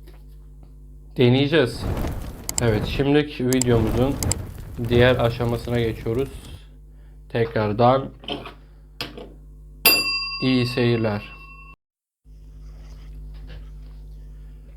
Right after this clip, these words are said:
Evet arkadaşlar, e, ilk kata attım. Hemen ilk kattan belli olmaz zaten sonuç.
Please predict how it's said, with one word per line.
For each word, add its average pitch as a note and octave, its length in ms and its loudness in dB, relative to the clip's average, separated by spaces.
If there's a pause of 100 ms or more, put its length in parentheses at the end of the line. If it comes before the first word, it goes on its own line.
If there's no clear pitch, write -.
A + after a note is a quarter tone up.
(220)
Evet C#3+ 320 -2
arkadaşlar, B2 1000 -2
e, B2 500 -2
ilk C3+ 220 -8
kata C3 320 -2
attım. B2+ 400 -4 (1300)
Hemen B2 240 -2
ilk B2 220 -4
kattan B2 460 0
belli A#2 240 0
olmaz A#2+ 420 0
zaten A2 380 -4
sonuç. A#2+ 400 -6